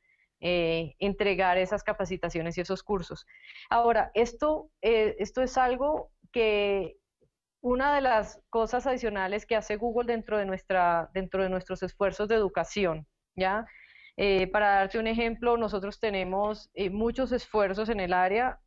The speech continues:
Uno de ellos es, por ejemplo, eh, aumentar el acceso a la tecnología en las escuelas. ¿Y eso cómo lo hace Google? Google distribuye lo que se llama Google Apps for Education, que son una suite de productos, ah,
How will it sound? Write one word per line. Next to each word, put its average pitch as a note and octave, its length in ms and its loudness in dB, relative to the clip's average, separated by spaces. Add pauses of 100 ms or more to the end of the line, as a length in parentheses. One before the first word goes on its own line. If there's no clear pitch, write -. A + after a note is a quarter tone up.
Uno A#3+ 320 2
de A#3 100 4
ellos A#3 300 0
es, A3+ 160 -4
por A#3 160 0
ejemplo, G#3+ 680 -2 (540)
eh, G3+ 460 2 (140)
aumentar G3+ 460 0
el G#3+ 140 2
acceso A3 420 -2
a G#3 40 2
la A3 120 0
tecnología F#3 540 0
en F3 80 -2
las F#3+ 140 -4
escuelas. G3 640 -2 (720)
¿Y G#3 140 0
eso G#3 180 0
cómo G3+ 180 -2
lo G3 80 2
hace F#3+ 180 0
Google? F#3+ 540 -2
Google F#3+ 380 0
distribuye G3 680 -2
lo G#3 140 -2
que A3+ 80 -4
se F#3+ 100 -8
llama F3+ 220 -2
Google G3+ 340 0
Apps G3 180 -2
for G3+ 200 0
Education, F#3+ 640 0
que G3 120 -8
son F3+ 320 -2
una F3+ 200 -4
suite G3+ 260 -4
de G3+ 100 0
productos, G#3 640 -2 (600)
ah, F#3 480 2